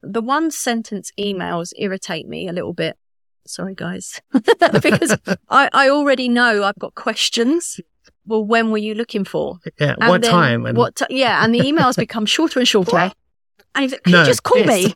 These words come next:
Speaker 1: me?" <laughs> Just pick up the phone.
Speaker 2: Phone,
Speaker 1: What
Speaker 2: yeah.
Speaker 1: do you want?
Speaker 2: <laughs>
Speaker 1: What is it
Speaker 2: Yeah,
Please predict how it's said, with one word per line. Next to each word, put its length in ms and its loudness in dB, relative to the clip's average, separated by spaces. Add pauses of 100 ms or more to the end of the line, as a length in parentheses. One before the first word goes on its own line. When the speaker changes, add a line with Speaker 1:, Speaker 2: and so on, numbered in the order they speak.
(140)
Speaker 1:
me?" 80 2
<laughs> 0 - (1400)
Just 220 -2
pick 180 0
up 100 0
the 100 2
phone. 180 2
Speaker 2:
Phone, 380 4
Speaker 1:
What 140 2
Speaker 2:
yeah. 40 0
Speaker 1:
do 100 -2
you 80 0
want? 440 0 (120)
Speaker 2:
<laughs> 120 -8
Speaker 1:
What 220 2
is 160 2
it 280 0
Speaker 2:
Yeah, 200 2